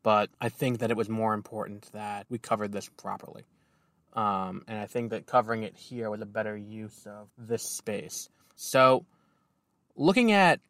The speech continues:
this documentary, it was inherently having to fight against my bias of the fact that I was pissed off at Netflix for,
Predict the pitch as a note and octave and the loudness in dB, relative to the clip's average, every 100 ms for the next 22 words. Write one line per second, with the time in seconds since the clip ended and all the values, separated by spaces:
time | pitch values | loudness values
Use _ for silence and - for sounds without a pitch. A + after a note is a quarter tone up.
0 | _ - C3+ C#3 - C#3 B2 B2+ D3 C#3 | _ -6 0 2 6 6 6 4 4 4
1 | C3 C3+ C3 C3 E3+ F3+ D#3 C#3+ C3+ B2+ | 4 2 0 2 4 6 4 4 4 2
2 | - C3 B2+ B2 A#2+ A2+ G#2+ F#2+ A#2 A#2 | 2 4 4 2 2 0 0 2 4 4
3 | A2 A2+ A2+ A2 A2 G#2+ - A#2 - A#2 | 2 -6 -10 -4 -2 -2 -4 -8 -2 0
4 | A2 G2+ A2 - B2+ A#2+ - - - A2+ | 0 -4 -8 -8 -8 -8 -10 -20 -16 -12
5 | G#2 G#2 G2+ G2+ | -6 -4 -4 -4